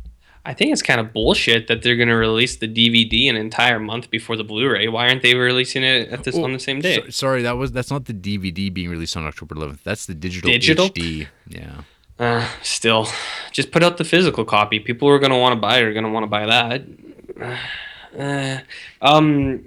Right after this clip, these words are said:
Speaker 1: I don't know. I don't care. I think it's fine. Adam West is old, man. Let him do whatever he wants. I, I have no, like,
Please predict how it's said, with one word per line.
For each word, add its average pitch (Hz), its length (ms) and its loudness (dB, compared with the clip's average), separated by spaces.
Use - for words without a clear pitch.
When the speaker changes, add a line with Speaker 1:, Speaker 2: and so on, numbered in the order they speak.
Speaker 1:
I 226 80 4
don't 180 160 4
know. 117 260 -4
I 151 100 4
don't - 120 4
care. 110 200 2
I 127 100 6
think 117 180 0
it's 113 180 -2
fine. 120 400 0
Adam 123 240 2
West 123 240 0
is 113 100 -6
old, 117 300 -2
man. 123 300 2
Let 127 100 4
him 131 120 -2
do 131 120 0
whatever 139 220 0
he 143 80 2
wants. 139 420 -2
I, 135 240 6
I 147 180 8
have 151 280 4
no, 135 220 -2
like, 117 480 -6